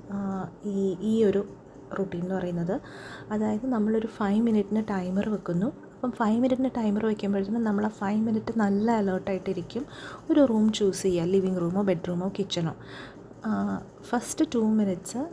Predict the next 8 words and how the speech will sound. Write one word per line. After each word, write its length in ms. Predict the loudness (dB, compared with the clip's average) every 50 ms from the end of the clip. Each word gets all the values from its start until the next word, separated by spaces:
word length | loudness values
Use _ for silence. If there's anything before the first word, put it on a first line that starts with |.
| -10 -8 -6 -4
ആ, 300 | -2 -2 -2 -2 -2 -2 0 2
ഡീക്ലട്ടർ 460 | 2 2 2 2 -2 -2 -2 -2 -2 -2
ചെയ്യുക, 220 | 0 0 0 0
അതായത് 480 | 0 0 0 -2 -2 -2 -2 -4 -4 -4 -8 -8 -4 -2
മാറിക്കിടക്കുന്ന 540 | 0 0 0 0 0 0 0 0 0 0
സാധനങ്ങളെല്ലാം 880 | -2 0 0 -2 -2 -2 -2 -2 -2 -2 -2 -2 -2 -2 -2 -4 -4 -6 -8 -12 -16 -16 -16 -16 -12 -6
ഒന്ന് 100 | -2 0
ഒഴിവാക്കുക, 640 | 2 2 2 2 2 0 0 -2 -4 -6 -6 -6 -6